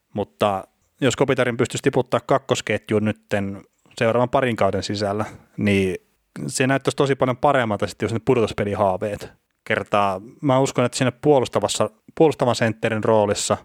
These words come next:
että jos sitä hyökkäysvastuuta niin paljon, niin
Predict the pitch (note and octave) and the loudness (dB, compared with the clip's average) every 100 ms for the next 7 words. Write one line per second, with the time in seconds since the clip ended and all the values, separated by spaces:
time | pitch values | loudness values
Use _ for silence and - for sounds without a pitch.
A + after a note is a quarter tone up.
0 | _ A2 - A2+ G#2 A#2+ B2+ A2 A2 G2+ | _ -10 0 0 2 0 0 0 -2 -2
1 | _ _ _ - A2+ - A2 G#2+ G#2+ G2+ | _ _ _ 0 0 0 -2 0 0 0
2 | G2 G2 G2 G2+ G2+ G2 F#2+ | 0 2 -2 -4 -6 -6 -8